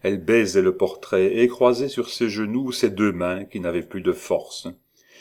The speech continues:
Puis, comme si elle se fût reproché sa paresse, elle se levait, n'ayant plus le poids d'un enfant, mais trop lourde encore pour la faiblesse chancelante de ses jambes. Elle s'agitait, elle rangeait, non point sa chambre, mais le berceau,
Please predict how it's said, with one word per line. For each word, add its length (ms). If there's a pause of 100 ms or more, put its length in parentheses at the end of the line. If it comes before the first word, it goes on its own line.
(320)
Puis, 400
comme 180
si 180
elle 120
se 160
fût 320
reproché 640
sa 160
paresse, 520 (280)
elle 120
se 160
levait, 460 (420)
n'ayant 360
plus 240
le 160
poids 240
d'un 160
enfant, 420
mais 320
trop 240
lourde 320
encore 560
pour 140
la 100
faiblesse 640
chancelante 640
de 140
ses 200
jambes. 480 (480)
Elle 140
s'agitait, 600
elle 140
rangeait, 600 (360)
non 160
point 180
sa 180
chambre, 500
mais 140
le 120
berceau, 640